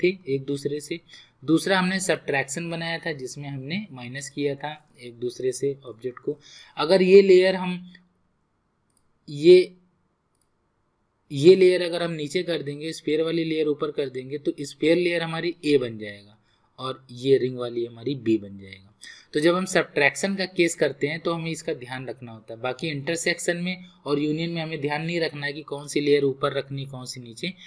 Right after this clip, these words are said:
लेकिन जब भी हम सब्ट्रैक्ट करेंगे तो हमें ध्यान रखना होता है, क्योंकि उसमें एक ऑब्जेक्ट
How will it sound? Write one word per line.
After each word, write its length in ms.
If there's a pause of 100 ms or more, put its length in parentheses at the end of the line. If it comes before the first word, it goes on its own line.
(260)
लेकिन 220
जब 200
भी 80
हम 100
सब्ट्रैक्ट 580
करेंगे 480 (280)
तो 100
हमें 180
ध्यान 240
रखना 240
होता 240
है, 80
क्योंकि 240
उसमें 340
एक 120
ऑब्जेक्ट 440